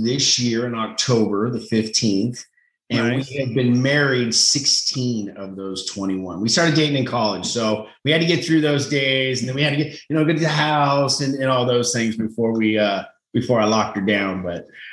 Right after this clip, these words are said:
Speaker 1: uh, yeah, fortunate. Uh, Alyssa is my wife's name. And, uh, we met at Chico State in Northern California, uh, my junior year, her, uh, going into her sophomore year. And, uh, we've been, we've been together ever since. So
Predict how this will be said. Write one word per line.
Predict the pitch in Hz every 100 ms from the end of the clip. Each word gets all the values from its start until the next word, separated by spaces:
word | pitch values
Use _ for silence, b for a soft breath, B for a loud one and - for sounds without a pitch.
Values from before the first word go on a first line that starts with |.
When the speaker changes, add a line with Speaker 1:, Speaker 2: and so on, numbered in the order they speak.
| B 95
Speaker 1:
uh, | 92 90 117
yeah, | 101 85 - -
fortunate. | 156 160 156 143 135 127 123 -
Uh, | 117 113 104 101 - - - - 120
Alyssa | 123 131 131 127
is | 120 123
my | 120
wife's | 120 117 117
name. | 117 101 101 110 110
And, | 113 104 104
uh, | 104 101 101
we | 110
met | 110 110 113
at | 104
Chico | - 113 117
State | 113 - 104 135 - - B B
in | 110 107
Northern | 107 107
California, | 110 107 107 107 107 113 123 123
uh, | 101 98 101
my | 107 117
junior | 107 117 117 113 110
year, | 110 110 117
her, | 113 110 110 110 104
uh, | 101
going | 95 117 120
into | 117 113
her | 110
sophomore | - 107 107 113 104 95
year. | 95 95 107 110 b b b b _ 95
And, | 98 98 92
uh, |
we've | 101 107
been, | 98 104
we've | 107 101
been | 101
together | 95 98 98
ever | 95 92
since. | - 85 71 -
So | - 73